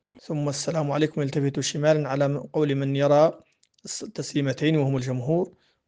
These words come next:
وعلى قول من يرى التسليم الواحدة وهو مشهور مذهب مالك رحمة الله عليه، يجعلها تلق-، تلقاء وجهه أو تجاه وجهه،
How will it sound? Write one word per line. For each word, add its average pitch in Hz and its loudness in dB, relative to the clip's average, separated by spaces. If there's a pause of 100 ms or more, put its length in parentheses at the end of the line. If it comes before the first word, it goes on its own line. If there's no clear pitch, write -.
(100)
وعلى 160 4
قول 156 4
من 143 0
يرى 139 2
التسليم 139 -6
الواحدة 147 2 (180)
وهو 139 -4
مشهور 139 -2
مذهب 135 -2
مالك 139 0
رحمة 131 -8
الله 127 -2
عليه، 160 2 (460)
يجعلها 160 4
تلق-، 147 -4
تلقاء 160 2
وجهه 147 4
أو 143 6
تجاه 135 2
وجهه، 147 0